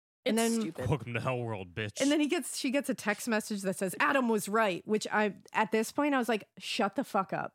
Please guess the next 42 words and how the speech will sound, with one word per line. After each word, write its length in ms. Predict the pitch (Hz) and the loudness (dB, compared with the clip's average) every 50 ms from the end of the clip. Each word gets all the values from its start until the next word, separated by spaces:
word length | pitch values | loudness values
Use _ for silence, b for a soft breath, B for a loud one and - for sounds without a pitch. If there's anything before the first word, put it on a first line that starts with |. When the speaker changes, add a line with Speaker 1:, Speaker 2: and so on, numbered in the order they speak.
| _ _ _ | _ _ _
Speaker 1:
Like, 160 | 226 226 - 247 | -2 0 2 2
even 240 | 262 262 349 302 | 2 2 2 2
Pinhead, 380 | 302 - 277 233 247 262 240 233 | 2 2 2 2 2 2 2 2
I 40 | 214 | 2
was 80 | 214 214 | 0 0
like, 100 | 208 - | -2 -2
"Stop 240 | - 220 208 208 - | 2 2 2 2 2
saying 240 | - 220 208 202 | 0 0 2 2
Adam 220 | 175 185 180 175 175 | 2 2 2 2 0
was 140 | 175 156 - | -2 -4 -4
right. 220 | 143 117 113 110 - _ _ _ | -4 -4 -6 -8 -12 _ _ _
I 80 | - 196 | 0 0
don't 140 | 196 190 196 | 2 2 0
need 140 | 196 190 185 | 0 -2 -2
to 60 | 190 | -2
hear 180 | 185 165 151 | -2 -2 -2
it. 160 | 151 147 - - _ _ _ _ _ | -2 -4 -6 -10 _ _ _ _ _
It's 140 | - 185 - | -6 -6 -6
stupid. 400 | - - 196 170 - 151 151 180 | -2 -2 -2 -2 -2 -4 -6 -6
This 60 | 180 - _ _ _ _ 240 262 | -8 -10 _ _ _ _ 2 4
Speaker 2:
Well, 80 | 262 190 | 4 4
Speaker 1:
is 100 | 180 - | 2 2
dumb." 240 | - 170 147 147 | 2 0 2 2
Speaker 2:
Adam 320 | - 247 262 262 294 277 262 | 2 2 2 2 2 2 2
was 160 | 277 208 208 | 0 -2 -2
right 220 | 196 240 247 254 | -2 -2 0 0
about 300 | 254 196 233 226 196 - 170 | 0 0 0 -2 -2 -2 -4
what? 400 | 175 170 180 269 262 190 - - - _ _ _ _ _ - | -4 -4 -2 -2 -2 -4 -6 -10 -18 _ _ _ _ _ 0
Speaker 1:
No, 180 | 214 220 226 220 | 2 2 4 2
but 140 | 226 220 | 2 0
nobody 340 | 220 214 214 208 214 214 214 | 2 2 2 2 2 2 2
knows. 280 | 208 196 175 170 - - | 0 0 0 -2 -2 -2
Speaker 2:
He 80 | - 240 | 0 0
doesn't, 260 | 262 262 220 233 - - - - - | 0 0 0 -2 -6 -8 -14 -6 -4
like, 140 | 220 220 - | -4 -4 -2
what 200 | 190 208 226 220 | 0 0 0 0
profound 500 | - 247 233 220 - - 233 226 226 208 | 0 -2 -2 -2 0 0 0 0 0 -2
statement 480 | - - - 240 247 190 202 202 196 - | -4 -4 -2 -2 -2 0 -2 -2 -2 -2
did 100 | 196 175 | -2 0
Adam 340 | 160 180 190 190 175 170 170 | 0 0 0 0 -2 -2 -2
make? 240 | 214 247 165 143 - | -2 -4 -4 -6 -6
He 180 | - 196 180 | -6 -6 -6